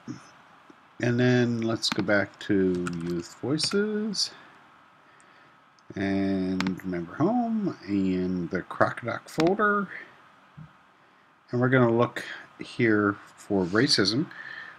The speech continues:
We're gonna search on the page for racism, and we find the folder. If the, if there was no, um, artic-, uh,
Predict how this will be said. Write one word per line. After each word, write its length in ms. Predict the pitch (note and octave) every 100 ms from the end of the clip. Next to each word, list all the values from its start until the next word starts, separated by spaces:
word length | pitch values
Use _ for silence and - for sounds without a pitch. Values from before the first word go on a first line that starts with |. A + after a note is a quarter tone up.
| - -
We're 140 | A2 A2
gonna 180 | G2+ F#2
search 460 | - - A2+ A2+
on 260 | - G#2+ G#2+
the 80 | B2+
page 520 | - F2 A2 C#3 -
for 220 | - F#2+
racism, 640 | E2+ F2+ E2+ - G2 E3+ A#3+ - - - - _
and 180 | A#2 G#2+
we 100 | G2+
find 360 | G2+ A2 A2 A2+
the 40 |
folder. 360 | - G2+ G#2 D3+
If 220 | A#2+ -
the, 320 | C3 A#2 G#2+ -
if 160 | A#2+
there 100 | -
was 260 | A#2+ E3 E3
no, 220 | D3 B2+ - - - -
um, 380 | A2+ G#2+ G2 -
artic-, 280 | G#2+ A#2 A#2
uh, 60 | -